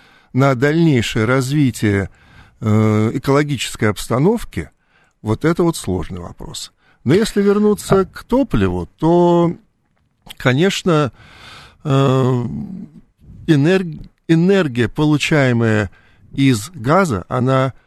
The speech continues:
Speaker 1: получается с очень высокой эффективностью.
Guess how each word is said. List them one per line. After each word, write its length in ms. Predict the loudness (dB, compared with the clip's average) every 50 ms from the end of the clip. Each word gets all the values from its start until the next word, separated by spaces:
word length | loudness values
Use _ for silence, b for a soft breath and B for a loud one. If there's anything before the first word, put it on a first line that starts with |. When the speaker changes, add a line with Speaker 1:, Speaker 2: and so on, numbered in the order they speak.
| _ _ -4
Speaker 1:
получается 680 | -2 0 0 0 0 0 0 2 0 0 -2 -4 -8
с 120 | -8 -8 -6
очень 460 | -2 2 2 2 2 0 -2 -6 -6 -6
высокой 640 | -6 -6 -6 -6 -6 -6 -6 -6 -6 -8 -10 -10 -10
эффективностью. 840 | -12 -12 -12 -12 -14 -14 -14 -16 -16 -16 _ _ -20 -20 -20 -20 -20